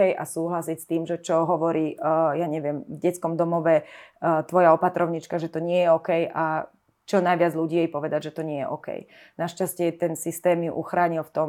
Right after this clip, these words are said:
že zatiaľ ju k tomu otcovi nepúšťajú, ale my nikdy nevieme, ako skončí, keď odíde z toho detského domova. To je jedno, že, že bude mať už viac ako osemnásť rokov, ale stále je to trestný čin, čo robí. Takže naozaj všetko, aj to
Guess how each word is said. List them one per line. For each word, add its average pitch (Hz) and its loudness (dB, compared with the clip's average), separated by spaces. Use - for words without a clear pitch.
že 160 0
zatiaľ 165 -2
ju - -4
k - -20
tomu 170 -2
otcovi 147 -8
nepúšťajú, 185 0
ale 170 -2
my 170 0
nikdy 165 -2
nevieme, 165 -4
ako 156 -6
skončí, 165 -6
keď 160 -4
odíde 170 0
z - -14
toho 160 -4
detského 147 -8
domova. - -8
To 175 0
je 180 6
jedno, 185 4
že, 160 0
že 170 0
bude 170 4
mať 170 0
už - -12
viac 170 2
ako 165 -2
osemnásť 160 -4
rokov, 160 -2
ale 160 -2
stále 151 -4
je 160 -2
to 165 -8
trestný 156 -10
čin, 156 -10
čo - -12
robí. - -12
Takže 160 -10
naozaj 175 2
všetko, 190 2
aj 175 4
to 196 6